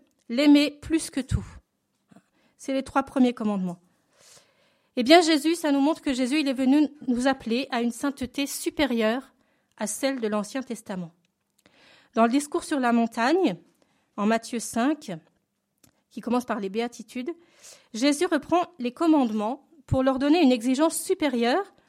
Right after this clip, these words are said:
dans les actes qu'il nous demande de poser. Par exemple, euh, on, il nous dit, « On vous a dit, euh, de tenir vos serments. Si vous jurez par le nom de Dieu, il faut tenir vos serments. »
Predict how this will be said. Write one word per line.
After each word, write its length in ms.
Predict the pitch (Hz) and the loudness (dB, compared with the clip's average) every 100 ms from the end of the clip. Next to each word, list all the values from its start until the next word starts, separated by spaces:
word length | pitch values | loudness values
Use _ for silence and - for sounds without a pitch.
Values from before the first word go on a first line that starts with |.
| _ | _
dans 140 | 214 233 | -2 2
les 260 | 220 214 | 2 4
actes 380 | 262 - - - | 2 2 -8 -18
qu'il 180 | - 240 | -6 -4
nous 120 | 220 | -2
demande 340 | 208 233 269 269 | 0 2 2 2
de 100 | 220 | -2
poser. 440 | - 254 214 196 - _ _ _ _ _ - _ - _ _ | -2 -4 -2 -8 -12 _ _ _ _ _ -20 _ -20 _ _
Par 140 | - 214 | -8 -6
exemple, 520 | 208 240 302 302 262 - _ _ - | -2 4 2 2 -10 -14 _ _ -10
euh, 540 | 214 196 190 185 - - _ _ _ _ _ _ _ _ _ _ | -6 -6 -6 -6 -8 -10 _ _ _ _ _ _ _ _ _ _
on, 280 | 240 214 202 | -2 -2 -2
il 340 | 190 214 214 | -6 -10 -4
nous 120 | 214 202 | -2 -2
dit, « 220 | 262 302 | 0 2
On 60 | 247 | 2
vous 180 | 240 | 2
a 80 | 240 | -2
dit, 420 | 220 294 320 330 240 | 0 0 2 0 -2
euh, 220 | 220 208 | -4 -4
de 120 | 196 220 | -4 -4
tenir 360 | 277 269 302 | 2 4 4
vos 100 | 262 | 0
serments. 480 | 247 247 247 285 339 | -2 0 2 4 2
Si 160 | 320 220 | 0 -6
vous 120 | 226 | -4
jurez 200 | 240 262 | -2 0
par 140 | 254 | 0
le 100 | 240 | 0
nom 140 | 233 226 | -4 -4
de 100 | 226 | -4
Dieu, 220 | 208 285 | -2 -4
il 80 | 294 | -4
faut 100 | 240 | -6
tenir 300 | - 262 269 | -2 -2 -2
vos 100 | 247 | -6
serments. » 380 | 233 202 180 | -4 -6 -6